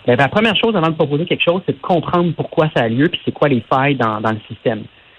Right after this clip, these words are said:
Une des failles, c'est que les professionnels qui, euh,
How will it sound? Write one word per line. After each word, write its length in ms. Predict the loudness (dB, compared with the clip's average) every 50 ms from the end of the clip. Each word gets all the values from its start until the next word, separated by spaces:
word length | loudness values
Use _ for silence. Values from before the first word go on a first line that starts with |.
| 0 2
Une 200 | 2 4 4 4
des 200 | 2 2 2 2 0
failles, 360 | 0 2 2 0 0 -2 -2 -4 -6
c'est 100 | -4 0
que 80 | 0 2
les 180 | 2 2 0
professionnels 840 | 0 0 -2 0 0 0 0 0 0 2 2 2 2 2 2 0 -2 -4 -8 -8
qui, 200 | -6 -6 -6 -8 -10 _ _ _ _ _ _ _ _
euh, 300 | 0 0 2 2 0 -2